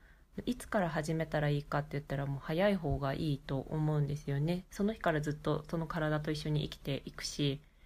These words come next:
まあ、その体の中に私たちの、まあ、メンタルの部分って宿っているので、早い方がいいのかなとは思います。はい。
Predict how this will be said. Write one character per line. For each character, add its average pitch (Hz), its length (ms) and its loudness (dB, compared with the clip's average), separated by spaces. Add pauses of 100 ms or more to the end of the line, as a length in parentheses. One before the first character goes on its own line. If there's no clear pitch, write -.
(220)
ま - 40 -8
あ、 - 20 -6
そ - 80 -2
の 202 100 2
体 185 680 2
の 214 120 2
中 226 240 2
に 151 320 0 (180)
私 156 140 0
た 151 140 -2
ち 147 120 -4
の、 131 240 -2 (320)
ま - 100 2
あ、 - 20 4
メ 160 160 4
ン 160 40 -2
タ 143 120 0
ル 143 80 0
の 139 100 0
部 147 140 2
分 139 200 0
っ - 20 -8
て 131 420 -2 (880)
宿 151 200 2
っ 143 40 -4
て 135 340 -2
い 156 80 0
る 147 140 0
の 135 180 -4
で、 190 280 2 (1400)
早 175 260 0
い 165 60 0
方 160 120 -2
が 151 100 -2
い 160 40 -2
い - 20 -2
の 165 120 -2
か 170 120 -2
な 254 140 0
と 196 160 -4
は - 140 -8
思 147 180 4
い 156 100 -2
ま 185 160 4
す。 196 100 -10 (1080)
は - 120 -12
い。 - 80 -20